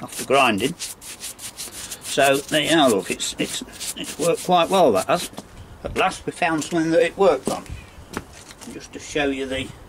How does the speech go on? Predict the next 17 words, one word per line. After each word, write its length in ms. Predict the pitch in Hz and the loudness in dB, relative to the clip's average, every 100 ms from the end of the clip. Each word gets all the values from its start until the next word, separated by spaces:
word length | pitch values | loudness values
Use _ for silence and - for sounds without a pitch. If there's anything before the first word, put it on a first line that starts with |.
| - - | -4 0
results, 800 | 143 123 143 156 208 - - - - - - - - - - - - - - - - - - | 0 2 4 6 4 -2 -10 -10 -14 -20 -20 -20 -16 -16 -18 -20 -20 -20 -20 -20 -18 -18 -4
there 180 | 120 123 | -2 -2
is 120 | - | -4
some 160 | - 110 | -4 0
very, 340 | 147 143 127 - - - - - - - - - - - | 4 4 2 -2 -20 -20 -20 -18 -16 -14 -16 -12 -12 -8
you 100 | 113 | -8
can 180 | - 110 | -6 -4
probably 340 | - 131 107 | 2 2 2
see 320 | - 135 117 | 0 2 4
in 140 | 98 80 | 2 0
there, 260 | 90 139 160 - - | 2 2 0 -6 -16
if 80 | |
I 20 | - | -8
tip 220 | - - 214 | -6 -4 -4
it, 140 | - - - - - - - - - - | -6 -14 -18 -18 -20 -20 -20 -20 -20 -2
there 200 | 139 143 | 4 4
is 220 | 127 - | 4 -2